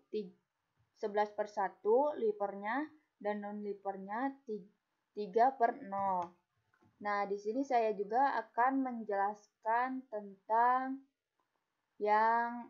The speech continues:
akurasi, akurasi naik bayang. Eh, untuk akurasi naik bayang yaitu enam puluh persen.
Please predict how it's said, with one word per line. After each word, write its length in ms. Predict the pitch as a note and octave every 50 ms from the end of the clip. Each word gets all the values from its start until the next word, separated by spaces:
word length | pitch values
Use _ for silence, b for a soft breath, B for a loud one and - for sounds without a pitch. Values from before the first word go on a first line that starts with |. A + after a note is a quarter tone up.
| _ -
akurasi, 1120 | A3+ B3 A#3+ - - A#3+ A#3+ A#3+ A#3 A#3 A#3 - - - A#3 A#3+ A#3+ A#3+ A#3+ A#3+ A3+ A3 - _ _ _ _ _
akurasi 640 | - B3 A#3+ - _ A#3 A#3 A#3 A3+ A3+ - A3+ A3+
naik 320 | A3 A3+ A3 A3 G#3+ - -
bayang. 480 | G#3 G#3 G#3+ G#3+ A3+ G#3+ G3 G3 G3 F#3 _ _ _ _ _ _ _ _ _ _ _ _ _ _ _ _ _ _ _ _ _ _ _ _ _ _ _ _ _ _ _ _ _ _ _ _ _ _
Eh, 260 | A3 A3+ A3+ A3+ A3+ A3+ - C4
untuk 240 | C4+ C#4 E4 D#4+
akurasi 560 | D#4 D#4 D4+ - C4 C4 B3 A#3+ A#3+ B3+ B3 A#3+
naik 240 | A#3 A3+ G#3+ A3
bayang 400 | - G#3 G3 F#3+ F#3+ G3 G3+ B3+ D4 D4 C#4 A3+
yaitu 320 | G3+ G3 F#3+ - C4 C4+
enam 280 | C4 B3 A#3 A3+ G#3+ -
puluh 160 | G3+ G#3+ G#3+ G#3+ -
persen. 560 | F#3+ F#3+ - _ G#3 G#3 G#3 G3+ F#3+ - -